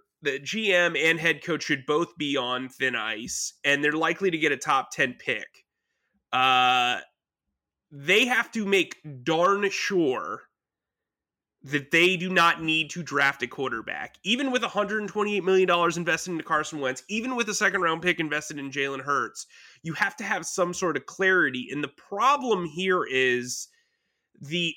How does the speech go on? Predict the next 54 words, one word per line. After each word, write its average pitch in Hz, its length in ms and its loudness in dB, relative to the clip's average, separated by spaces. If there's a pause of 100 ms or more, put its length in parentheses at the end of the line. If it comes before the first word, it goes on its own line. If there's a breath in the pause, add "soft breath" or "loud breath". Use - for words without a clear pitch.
upside 165 840 4 (180)
of 151 540 4
the 151 160 2
unknown, 127 400 2 (460)
okay? 147 440 4
The 156 140 -4
upside 262 320 2
of 240 60 -6
the 233 100 0
unknown, 160 600 4 (160)
and 151 120 2
the 151 60 2
reason 208 400 -4
why 180 180 4
Carson 170 380 -4
Wentz 156 200 -2
has 139 100 -14
been 151 160 -6
looking 175 240 -4
over 165 200 0
his 147 120 0
shoulder 139 520 -2
all 143 160 -2
season 139 720 -2 (300 loud breath)
and 131 100 -4
why 131 80 0
fans 180 380 -2
and 175 100 -4
media 151 380 0
have 139 180 -10
put 160 220 -8
additional 160 380 -4
pressure 151 380 -2
on 131 200 0
him 135 200 0
is 135 160 -8
we 277 120 0
don't 285 260 -2
know 185 140 2
what 185 200 2
Jalen 147 360 -2
Hurts 135 240 -6
is 123 200 -10
in 120 60 -14
the, 113 120 -8 (120)
at 139 120 -2
the 123 100 2
N 117 100 2
F - 140 -8
L 104 120 -10
level. 98 300 -20
We 143 80 -10
just 196 240 -6
don't. 240 300 4